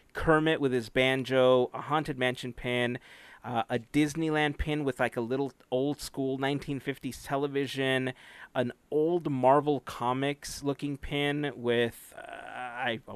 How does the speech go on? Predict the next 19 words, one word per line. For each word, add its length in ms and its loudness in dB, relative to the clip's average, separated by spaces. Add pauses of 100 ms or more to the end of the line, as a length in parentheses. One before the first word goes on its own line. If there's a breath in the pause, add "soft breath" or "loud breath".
wanna 220 -6
say 160 -4
it 40 0
was 140 -4
Iron 320 -2
Man 200 -2
flying 300 -6
through 240 -8
there. 140 -6
I 40 -4
don't 180 -8
remember. 440 -10 (460 loud breath)
Donald, 540 4 (260)
and 240 0
then 300 4 (100)
a 80 0
skeleton 720 2
dance 440 -10
pin. 280 -12